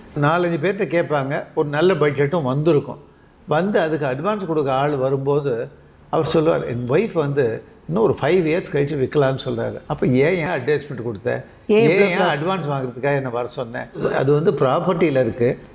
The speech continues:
Speaker 1: இது வந்து ஃபேமிலியில இருக்கு. இந்த, இந்த குழப்பங்கள் இல்லாம பார்த்துக்கணும். முதல்ல ஒய்ஃப்ட்ட கேளு, "இதை வித்து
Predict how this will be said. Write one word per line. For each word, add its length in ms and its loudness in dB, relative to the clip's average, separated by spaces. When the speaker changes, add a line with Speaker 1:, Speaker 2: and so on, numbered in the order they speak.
Speaker 1:
இது 180 4
வந்து 180 2
ஃபேமிலியில 500 0
இருக்கு. 340 -12
இந்த, 280 4
இந்த 420 2
குழப்பங்கள் 540 2
இல்லாம 400 0
பார்த்துக்கணும். 580 -4
முதல்ல 460 2
ஒய்ஃப்ட்ட 220 0
கேளு, 220 2
"இதை 220 0
வித்து 420 0